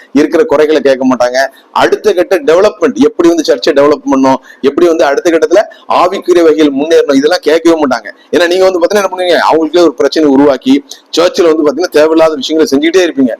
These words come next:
இதெல்லாம் வந்து பாத்தீங்கன்னா நிச்சயமாக ஆண்டவருடைய ஆவியானவர் செய்கிற விஷயம் இல்ல.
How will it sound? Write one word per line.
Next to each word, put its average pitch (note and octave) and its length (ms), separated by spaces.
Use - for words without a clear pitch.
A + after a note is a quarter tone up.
இதெல்லாம் E3 300
வந்து D3+ 180
பாத்தீங்கன்னா D3 340
நிச்சயமாக G3 960
ஆண்டவருடைய G3 720
ஆவியானவர் F3 600
செய்கிற D#3+ 340
விஷயம் C#3+ 320
இல்ல. D#3 380